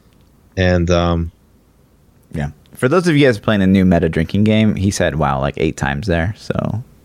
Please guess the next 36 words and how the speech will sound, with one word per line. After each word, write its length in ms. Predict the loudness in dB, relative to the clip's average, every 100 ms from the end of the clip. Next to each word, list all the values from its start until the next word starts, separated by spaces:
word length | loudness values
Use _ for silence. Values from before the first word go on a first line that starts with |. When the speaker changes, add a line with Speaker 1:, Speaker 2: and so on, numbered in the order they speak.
| _ _ _ -6
Speaker 2:
get 160 | -2 0
Speaker 1:
Mm-hmm. 40 |
Speaker 2:
caught 160 | 0 0
up. 200 | -4 -4
Speaker 1:
Mm-hmm. 200 | -2 0 -2 -8 _
Speaker 2:
But 360 | 0 0 0 -6
Speaker 1:
Mm-hmm. 200 | -4 -4 -4 _ _ _ _ _ _ _ -2
Speaker 2:
it 320 | 0 0 -4 _ _ _ _ _ _ _ _ _ _ -6
was 200 | -4 -2
terrible. 480 | -4 -4 -6 -6 -2
Like, 160 | 0
I, 560 | 0 0 0 2 2 2 0 -4 -10
<laughs> 160 | _ -2
I 300 | 0 2 0
was, 220 | -2 -4 -8 -4
I 120 | -2
mean, 220 | 0 0
like, 160 | 0 0
thirty, 500 | 0 2 0 -2 -8 _ _
no, 140 | -4 -2
okay, 140 | -2
I 40 | 0
wouldn't 200 | 0 0
say 100 | -2
thirty 220 | -2 -2
seconds 300 | -2 -2 0
in, 100 | 0
but, 120 | 2
like, 220 | 0 -2
two 180 | -2 0
minutes 280 | 2 0 0
in, 180 | 2 2
like, 200 | 0 -2
so 140 | 0
we, 120 | 0
they 240 | 2 0